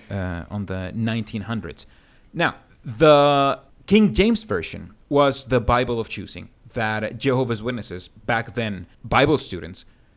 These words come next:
started using for their Bible readings and for studying the Bible. And it just so happened that it referred to God as Jehovah.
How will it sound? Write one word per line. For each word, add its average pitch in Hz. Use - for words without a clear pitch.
started 147
using 127
for 117
their 127
Bible 117
readings 107
and 107
for 113
studying 104
the 101
Bible. 92
And 139
it 135
just 120
so 127
happened 117
that 117
it -
referred 117
to 147
God 101
as 98
Jehovah. 165